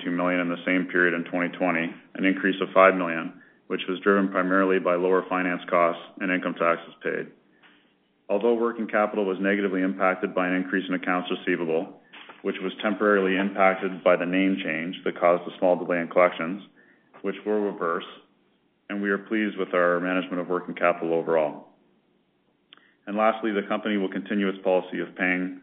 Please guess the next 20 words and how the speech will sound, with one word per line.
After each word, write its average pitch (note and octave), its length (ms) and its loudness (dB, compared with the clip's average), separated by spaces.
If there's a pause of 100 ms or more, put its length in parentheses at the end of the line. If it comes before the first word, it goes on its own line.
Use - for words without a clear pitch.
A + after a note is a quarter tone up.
a E2+ 60 -8
monthly F#2+ 300 0
dividend F2 400 0
of E2+ 160 -6
six - 200 -8
point E2+ 220 -4
five E2 240 4 (240)
cents E2+ 240 -8
per E2 180 -8
share. D2+ 320 -4 (760)
And F#2+ 100 -10
with F#2 160 -6
that, F#2 160 2
I'll F2 120 -2
turn F2 120 -6
it E2 60 -6
back E2+ 220 -2
to E2+ 60 -8
you, D#2 120 -8
Stephen. D#2 280 -12